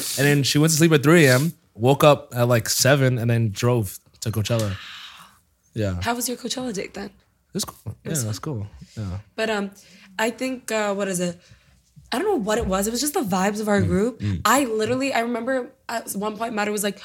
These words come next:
Speaker 2: "Oh, let's go, like, look for boys for you guys." 'Cause she found
Speaker 1: Mm-hmm.
Speaker 2: a little kind of man situ-,
Speaker 3: Day
Speaker 2: not
Speaker 3: one, day two?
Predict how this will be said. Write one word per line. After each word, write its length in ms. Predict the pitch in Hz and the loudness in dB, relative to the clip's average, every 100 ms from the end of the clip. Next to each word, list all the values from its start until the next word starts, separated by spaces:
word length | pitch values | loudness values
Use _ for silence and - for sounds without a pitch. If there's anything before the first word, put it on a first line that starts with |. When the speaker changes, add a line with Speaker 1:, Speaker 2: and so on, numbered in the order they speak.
| - - | -18 -10
Speaker 2:
"Oh, 60 | |
let's 240 | 220 220 208 | -8 -6 -6
go, 100 | 226 | -8
like, 160 | 220 | -8
look 180 | 202 208 | -8 -12
for 200 | - 214 | -10 -8
boys 340 | 190 196 220 220 | -6 -4 -4 -4
for 140 | 226 | -4
you 100 | 214 | -4
guys." 220 | 196 185 185 - | -2 -4 -8 -10
'Cause 140 | - | -2
she 200 | 277 - | 0 0
found 280 | 294 277 240 | -4 -4 0
Speaker 1:
Mm-hmm. 100 | 240 | 2
Speaker 2:
a 100 | 107 | 2
little 160 | 98 247 - | 0 -4 -14
kind 180 | - 220 | -10 -8
of 80 | 226 | -6
man 440 | 220 226 226 226 226 - | -6 -8 -8 -12 -14 -8
situ-, 420 | - 214 - 233 | -8 -8 -8 -4
Speaker 3:
Day 160 | - 131 | 2 2
Speaker 2:
not 100 | 120 | 4
Speaker 3:
one, 200 | 127 175 | 2 2
day 160 | 156 | 2
two? 420 | 139 147 196 214 | 2 0 0 -4